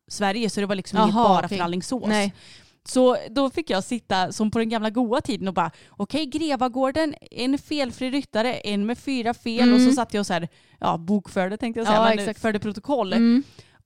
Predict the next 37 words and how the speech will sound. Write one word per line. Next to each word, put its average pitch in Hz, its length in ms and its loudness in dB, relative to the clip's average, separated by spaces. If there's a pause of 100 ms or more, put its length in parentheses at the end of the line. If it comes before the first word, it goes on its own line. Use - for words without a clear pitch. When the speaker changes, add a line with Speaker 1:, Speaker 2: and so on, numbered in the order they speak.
Speaker 1:
Och 277 120 2
sen 311 140 2
så 320 80 0
insåg 233 340 0
jag 208 100 2
att, 185 160 -6
ah, 247 180 4
okej, 208 220 -2
men 190 120 0
det 269 120 -2
blir 233 220 -6
omhoppning 254 880 0
mellan 180 420 0 (180)
tre 208 140 -2
Speaker 2:
Tre 196 120 0
Speaker 1:
lag. 185 80 0 (300)
Speaker 2:
lag. 196 80 -10 (240)
Speaker 1:
För 214 120 -6
det 220 80 2
var 196 300 2
tre 220 280 -4
stycken 175 220 -4
lag 170 200 -2
som 180 300 -2
slutade 190 380 -2
på 180 100 -8
fyra 185 280 -6
fel. 185 160 -8
Det 180 60 -6
var 180 120 -2
Vara 254 440 4
och 233 120 -2
så 226 100 -6
två - 200 -10
till - 240 -14
då. - 60 -4
Speaker 2:
Mm. 226 200 -4